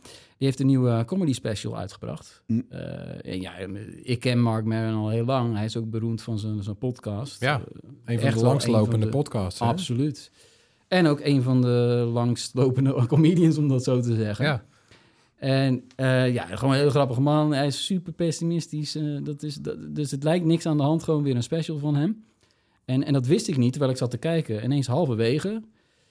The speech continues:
Speaker 1: Eh, dus hou vooral ook vol. Blijf vooral kijken.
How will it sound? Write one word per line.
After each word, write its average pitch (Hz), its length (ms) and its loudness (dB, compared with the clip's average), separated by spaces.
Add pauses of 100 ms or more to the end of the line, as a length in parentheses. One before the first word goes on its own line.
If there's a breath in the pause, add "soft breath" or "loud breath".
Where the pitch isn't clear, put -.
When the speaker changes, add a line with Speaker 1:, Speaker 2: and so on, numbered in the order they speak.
(160)
Speaker 1:
Eh, 117 240 -2
dus 117 140 -2
hou 151 240 4
vooral 175 240 0
ook 151 140 0
vol. 160 260 -2
Blijf 147 260 0
vooral 117 220 0
kijken. 135 360 0